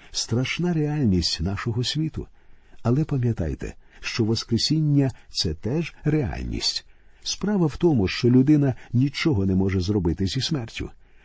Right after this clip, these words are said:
Наука не спроможна щось вчинити перед обличчям смерті, і коли людина опускає руки,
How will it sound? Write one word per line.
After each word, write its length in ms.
Наука 420
не 120
спроможна 640
щось 340
вчинити 640
перед 260
обличчям 520
смерті, 580
і 100
коли 260
людина 440
опускає 560
руки, 340